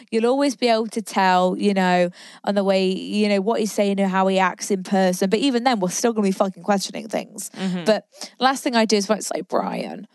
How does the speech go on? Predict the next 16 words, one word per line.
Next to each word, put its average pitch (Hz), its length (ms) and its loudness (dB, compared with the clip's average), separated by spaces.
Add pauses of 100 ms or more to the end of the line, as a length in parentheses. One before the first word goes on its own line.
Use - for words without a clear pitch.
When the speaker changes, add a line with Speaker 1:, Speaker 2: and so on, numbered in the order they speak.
(180)
Speaker 1:
um, - 460 -10
wh-, 262 280 2
where 320 160 2
do 320 120 0
you 277 60 4
see 254 340 0
me, 202 640 0
uh, - 60 -2
fitting 214 340 0
into 190 260 -2
your 175 160 4
life?" 170 680 -2
Speaker 2:
<laughs> - 80 -2 (280)
Speaker 1:
You 247 180 2
know? 254 320 4
<laughs> - 440 0